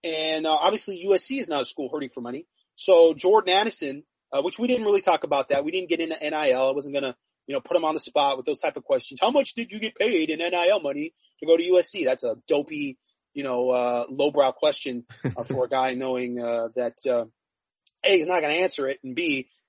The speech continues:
it's just kinda rude. Um, but, you know, clearly he has those opportunities at both of those schools, and, uh, I, they're probably,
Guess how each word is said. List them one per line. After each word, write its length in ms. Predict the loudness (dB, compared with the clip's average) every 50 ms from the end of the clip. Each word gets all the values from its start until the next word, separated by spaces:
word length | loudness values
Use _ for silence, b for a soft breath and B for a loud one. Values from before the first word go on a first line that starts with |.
| _ _
it's 180 | -8 -8 -6 -4
just 180 | -4 -4 -2
kinda 180 | -2 -2 -2 -2
rude. 320 | -2 -2 0 0 -2 -4 -8 _ _ _ _ _ _ _
Um, 320 | -2 -2 0 -2 -2 -6 -10 _ _ _ _ _
but, 260 | 4 6 6 6 6 2 _ _ _ _ _ _ _ -4
you 100 | -2 -2
know, 140 | -2 -4 -8 _ _ -14
clearly 560 | -8 -2 2 6 6 6 6 6 4 2 0
he 100 | 0 2
has 160 | 2 2 2
those 140 | 0 0 2
opportunities 480 | 2 0 0 -4 -8 -8 -6 -6 -4 -6
at 80 | 0
both 180 | 2 0 0 2
of 80 | 0 -4
those 180 | -4 -4 -4
schools, 460 | -2 0 2 2 4 2 2 0 -4 -8 _ _ _ _ _ _ _
and, 540 | -2 0 0 2 2 2 0 0 -2 -4 -6 -6 -4
uh, 320 | -2 -2 0 0 0 -2 -4 -4
I, 140 | -6 -4 2
they're 140 | 4 4 4
probably, 1040 | 4 0 0 4 6 6 6 6 2 2 0 0 2 2 2 2 0 -2 -6 -12 -18